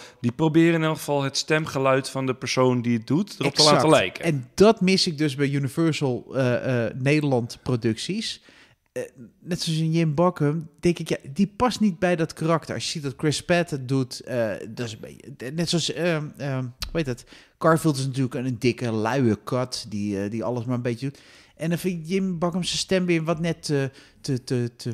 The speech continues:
Speaker 2: te fris voor.
Speaker 1: Ja.
Speaker 2: Snap je wat ik bedoel?
Speaker 1: Ja.
Speaker 2: Niet doorgeleefd. Maar er wordt, de vader wordt gedaan door Jurgen Rijman.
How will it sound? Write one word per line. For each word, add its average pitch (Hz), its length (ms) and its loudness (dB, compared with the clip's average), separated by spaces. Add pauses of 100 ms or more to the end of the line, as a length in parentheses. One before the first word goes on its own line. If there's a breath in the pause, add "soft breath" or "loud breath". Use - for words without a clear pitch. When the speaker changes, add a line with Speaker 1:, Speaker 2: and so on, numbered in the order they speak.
(100)
Speaker 2:
te - 100 -10
fris 170 400 2
voor. 107 320 -4
Speaker 1:
Ja. 120 140 2
Speaker 2:
Snap 196 200 0
je - 60 -6
wat 190 60 -2
ik 190 60 0
bedoel? 247 220 4
Speaker 1:
Ja. 254 60 -2
Speaker 2:
Niet 185 180 0
doorgeleefd. 185 560 0
Maar 185 100 2
er 180 60 6
wordt, 190 160 4
de 156 60 -4
vader 196 420 4
wordt 147 160 2
gedaan 143 360 0
door 160 100 0
Jurgen 147 360 2
Rijman. 127 600 -2